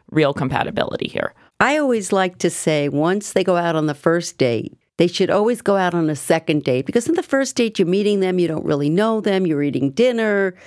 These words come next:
Speaker 2: you're spilling soup on someone's lap, you don't know he didn't iron his shirt, his shoes weren't shined. I think that you need to go out on the second date just to give it a chance to see what's gonna happen. You can't throw the baby out with the bathwater.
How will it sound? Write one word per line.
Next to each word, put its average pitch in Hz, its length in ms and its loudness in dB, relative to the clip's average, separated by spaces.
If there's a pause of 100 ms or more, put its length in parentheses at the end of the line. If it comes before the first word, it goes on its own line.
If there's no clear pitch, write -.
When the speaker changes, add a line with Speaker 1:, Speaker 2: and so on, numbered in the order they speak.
(220)
Speaker 2:
you're 185 140 4
spilling 160 520 0
soup 294 440 0
on 247 180 2
someone's 202 640 0
lap, 320 640 0
you 214 140 2
don't 196 220 0
know 220 240 2
he 214 120 0
didn't 160 240 2
iron 147 300 0
his 139 180 -2
shirt, 240 640 0 (320)
his 170 140 2
shoes 277 420 0
weren't 233 400 0
shined. 202 640 0 (320)
I 226 120 2
think 247 240 0
that 190 160 0
you 202 100 2
need 208 200 0
to 180 80 0
go 175 120 2
out 165 180 2
on 151 120 2
the 147 80 0
second 165 400 0
date 151 180 -2
just - 380 -2
to 208 80 0
give 202 320 2
it 190 100 2
a 156 80 -2
chance 170 600 0
to 151 140 2
see 226 380 0
what's 151 300 0
gonna 147 240 2
happen. 143 460 0
You 143 100 -2
can't 247 320 0
throw 208 160 0
the 185 80 0
baby 165 400 0
out 147 120 -4
with - 120 -2
the 135 80 0
bathwater. 98 720 0